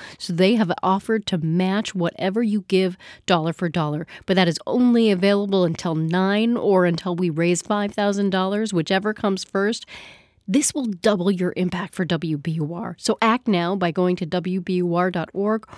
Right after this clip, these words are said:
or by calling one eight hundred nine zero nine nine two eight seven.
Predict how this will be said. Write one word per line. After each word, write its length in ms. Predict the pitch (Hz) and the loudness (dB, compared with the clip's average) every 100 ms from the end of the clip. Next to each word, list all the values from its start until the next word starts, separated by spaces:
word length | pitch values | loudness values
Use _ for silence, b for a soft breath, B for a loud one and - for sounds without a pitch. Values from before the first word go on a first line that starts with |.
| B B - | B B 0
or 280 | 202 214 | 4 6
by 140 | 214 165 | 4 2
calling 420 | - 185 160 160 | 0 -2 0 0
one 320 | 185 208 240 - | 2 2 2 0
eight 140 | 214 | -4
hundred 440 | 240 190 170 165 160 B B | -2 -2 0 0 -2 B B
nine 340 | 190 185 190 214 | 2 4 4 2
zero 280 | 185 185 | 2 2
nine 420 | 196 175 160 156 170 b b - | 2 2 2 0 -4 b b -2
nine 360 | 185 175 175 196 | 0 2 2 -2
two 280 | - 175 175 | -4 -4 -4
eight 260 | 165 165 - | -6 -6 -4
seven. 380 | 175 156 151 | -4 -2 -4